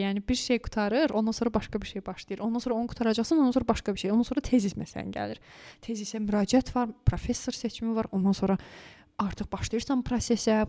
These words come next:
qutarırsan, orada nə edəcəksən, nə bilim, başqa bir imtahana da hazırlaşmaq var. <sighs> Yəni, ə, deməli, keçən dəfə bir şeyə qulaq asıram.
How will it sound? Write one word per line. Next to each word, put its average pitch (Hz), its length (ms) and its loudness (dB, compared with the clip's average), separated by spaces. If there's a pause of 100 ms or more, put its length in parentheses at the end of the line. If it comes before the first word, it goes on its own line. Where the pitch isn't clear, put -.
qutarırsan, 233 840 -4
orada 196 240 0
nə 202 280 6
edəcəksən, 220 840 0
nə 190 80 -2
bilim, 208 200 0
başqa - 260 -6
bir 214 120 4
imtahana 196 440 -2
da 220 120 -2
hazırlaşmaq 214 680 2
var. 208 200 0 (1200)
<sighs> - 380 -12 (3500)
Yəni, 196 420 -4 (300)
ə, 202 80 -6 (1500)
deməli, 220 320 -2
keçən 226 240 0
dəfə 202 420 0
bir 196 80 -8
şeyə 208 300 -6
qulaq 190 300 -8
asıram. 220 500 -6